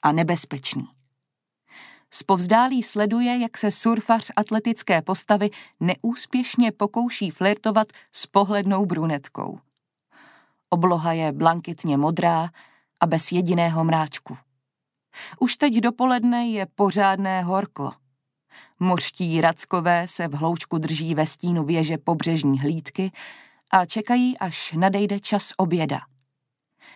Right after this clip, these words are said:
Nate z každodenního sledování pláže ví, že jakmile turisté rozbalí na písku piknikové koše, pro racky začíná hostina. Proto teď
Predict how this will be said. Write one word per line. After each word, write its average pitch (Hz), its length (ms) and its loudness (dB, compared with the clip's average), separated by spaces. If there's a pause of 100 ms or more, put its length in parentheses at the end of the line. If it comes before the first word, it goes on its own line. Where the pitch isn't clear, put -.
(240)
Nate 185 460 0
z - 100 -2
každodenního 170 720 0
sledování 165 760 2
pláže 160 460 -2
ví, 143 500 -4 (400)
že 185 180 4
jakmile 208 480 2
turisté 208 640 0
rozbalí 175 500 0
na 175 140 2
písku 202 420 -4
piknikové 185 720 0
koše, 208 440 -2 (500)
pro 165 220 2
racky 208 480 -2
začíná 196 600 0
hostina. 135 720 -4 (1040)
Proto 170 420 0
teď - 360 -6